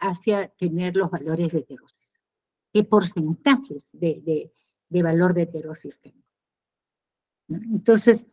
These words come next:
aquí es donde nosotros hacemos los cruzamientos recíprocos cuando les digo, vamos a probar, en este caso, Perú con andina,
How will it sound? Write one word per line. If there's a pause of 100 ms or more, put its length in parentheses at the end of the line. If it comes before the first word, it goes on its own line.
(180)
aquí
es
donde (120)
nosotros (100)
hacemos
los
cruzamientos
recíprocos
cuando
les
digo, (580)
vamos
a
probar, (460)
en
este
caso,
Perú
con
andina,